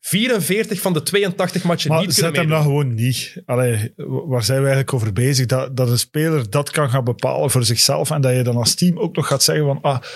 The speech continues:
Speaker 2: we zullen daar misschien in meegaan en we zullen hem dan vierenveertig keer van de tweeëntachtig laten spelen." Eh, op de plekken waar het niet verplicht is om gevaccineerd te zijn. Sorry, maar waar slaat dat eigenlijk op?
Speaker 1: Oké,
Speaker 2: Eh,
Speaker 1: kunnen ze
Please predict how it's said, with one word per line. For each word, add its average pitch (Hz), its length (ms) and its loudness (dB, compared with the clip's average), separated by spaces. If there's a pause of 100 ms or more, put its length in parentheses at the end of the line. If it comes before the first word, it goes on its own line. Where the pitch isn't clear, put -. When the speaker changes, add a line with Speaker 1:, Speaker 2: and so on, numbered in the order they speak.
(160)
Speaker 2:
we 135 100 0
zullen 127 260 2
daar 127 160 2
misschien 139 260 2
in 127 120 2
meegaan 147 440 2
en 143 80 0
we 127 60 2
zullen 127 200 2
hem 123 100 2
dan 123 160 0
vierenveertig 131 680 -2
keer 143 320 -2
van 120 140 0
de 120 80 0
tweeëntachtig 120 600 -2
laten 120 220 -2
spelen." 147 380 0 (380)
Eh, 175 180 0
op 135 120 0
de 127 80 0
plekken 147 420 0
waar 143 200 0
het 143 100 -2
niet 143 140 0
verplicht 131 380 -2
is 123 100 2
om 123 100 2
gevaccineerd 113 600 -2
te - 80 -4
zijn. 110 140 0
Sorry, 127 240 2
maar 117 160 2
waar 113 100 0
slaat 120 320 2
dat 120 140 0
eigenlijk 113 320 0
op? - 300 -8
Speaker 1:
Oké, - 160 0
Speaker 2:
Eh, 147 100 -4
Speaker 1:
kunnen 202 260 0
ze 226 220 -2